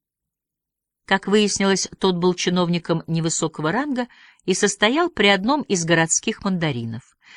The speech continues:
Сань понял, что с точки зрения отца девушки будет вполне подходящим женихом.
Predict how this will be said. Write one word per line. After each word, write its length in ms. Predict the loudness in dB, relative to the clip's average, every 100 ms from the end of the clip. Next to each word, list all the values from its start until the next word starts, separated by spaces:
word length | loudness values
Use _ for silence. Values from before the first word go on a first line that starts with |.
| -20 -10
Сань 400 | -2 2 2 2
понял, 420 | 0 0 2 0
что 240 | -2 -2
с 100 | 0
точки 300 | 0 -2 0
зрения 420 | -2 2 2 2 2
отца 600 | 0 0 0 4 4 2
девушки 680 | -2 0 0 0 -4 -4 -4 -6 -20 _
будет 260 | 0 2 0
вполне 380 | 2 2 0
подходящим 760 | -4 -6 -2 -2 0 -4 -4 -8
женихом. 600 | -8 -8 -8 -8 -8 -8